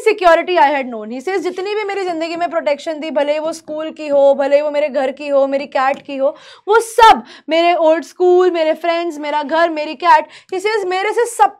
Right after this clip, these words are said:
कुछ छीन लिया गया है, मेरे पास कुछ भी नहीं है।"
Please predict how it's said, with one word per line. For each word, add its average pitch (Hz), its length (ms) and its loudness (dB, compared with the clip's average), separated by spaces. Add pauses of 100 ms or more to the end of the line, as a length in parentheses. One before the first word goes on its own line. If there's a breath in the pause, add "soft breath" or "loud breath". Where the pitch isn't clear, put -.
कुछ 480 240 2 (160)
छीन 320 180 -2
लिया 294 280 2
गया 247 180 0
है, 277 200 -2 (280 loud breath)
मेरे 339 120 4
पास 403 220 4
कुछ 381 280 -8
भी 359 140 -2
नहीं 226 220 -6
है।" 208 120 -16